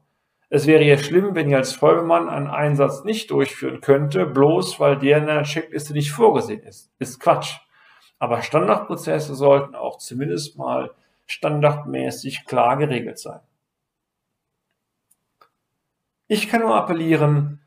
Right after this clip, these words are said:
setzen Sie doch einige meiner Tipps einmal in Ihrem Unternehmen um,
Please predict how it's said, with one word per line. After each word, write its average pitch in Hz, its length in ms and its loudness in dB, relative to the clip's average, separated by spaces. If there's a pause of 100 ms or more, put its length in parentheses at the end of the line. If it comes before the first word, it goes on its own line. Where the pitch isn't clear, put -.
(180)
setzen 180 420 -2
Sie 165 120 -8
doch 151 240 2
einige 165 520 0
meiner 143 400 0
Tipps 147 320 -10
einmal 139 400 -2
in 131 240 -10
Ihrem 185 260 -2
Unternehmen 143 460 0
um, 220 300 -2